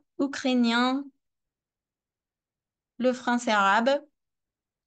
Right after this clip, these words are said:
l'espagnol,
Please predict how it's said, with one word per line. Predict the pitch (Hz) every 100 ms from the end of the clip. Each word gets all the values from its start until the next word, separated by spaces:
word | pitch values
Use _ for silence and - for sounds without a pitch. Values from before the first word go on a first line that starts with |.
| _ _ _ _ _ _ _ _ _ _ _ _ _ _ _ _ _ _ _ _ _ _ _ _ _ _ _ 226
l'espagnol, | 247 254 226 208 202 254